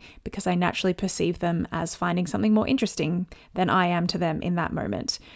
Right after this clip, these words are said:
And that can really hurt when you're being vulnerable. And I feel like that's a pretty normal, natural response to have when you're opening your heart up to someone and you're not really feeling that they are receptive to that moment. Don't make jokes.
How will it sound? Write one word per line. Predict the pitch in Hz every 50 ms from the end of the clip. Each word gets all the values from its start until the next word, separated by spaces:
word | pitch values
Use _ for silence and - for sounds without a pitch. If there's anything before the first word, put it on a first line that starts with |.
| - - -
And | - 220
that | 294 339
can | - 427 427
really | 427 440 427 403 302
hurt | 302 339 370 269 -
when | 185 190
you're | 202 202
being | 202 220 208 208 208
vulnerable. | 190 190 202 226 208 - - - 98 - - - -
And | 185
I | 185 190
feel | - 233 226
like | 247 247 -
that's | - 233 - -
a | -
pretty | 220 - - - 214 226 220
normal, | 214 196 185 180 190 190 202 196
natural | 196 190 185 180 - - - 190 185
response | 185 - - - - - - -
to | - 185
have | - - 185 180 185
when | 180 180
you're | 185 - -
opening | 185 185 - - 185 180
your | 180 180
heart | - - 180 180
up | 185 - -
to | - 185
someone | - - - 180 180 175 175 175 175 - - - - - - -
and | - 190 190 185
you're | 185
not | 180 185 -
really | - 185 185 180 180
feeling | 170 - - - 185 180 180 180 180 175
that | 175 - -
they | - 175 185
are | 185 175
receptive | 180 175 - - - - - - 170 175 -
to | - -
that | 190 180 - -
moment. | - 170 - 95 101 - - - _ _
Don't | - 311 330 330 -
make | 262 254 233 233 -
jokes. | - 196 190 185 185 - - - - -